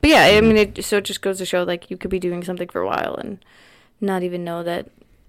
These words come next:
Speaker 1: like, there's better ways to do it.
Speaker 2: Oh, a hundred percent. Hundred percent. Um, and that's kinda like,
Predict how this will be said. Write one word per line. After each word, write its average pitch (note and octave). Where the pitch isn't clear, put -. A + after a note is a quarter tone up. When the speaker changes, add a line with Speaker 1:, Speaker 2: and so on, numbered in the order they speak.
Speaker 1:
like, -
there's -
better -
ways -
to G3+
do A3
it. B3
Speaker 2:
Oh, F2
a -
hundred E2
percent. -
Hundred E2
percent. -
Um, D#2+
and F#2+
that's F#2+
kinda G2
like, E2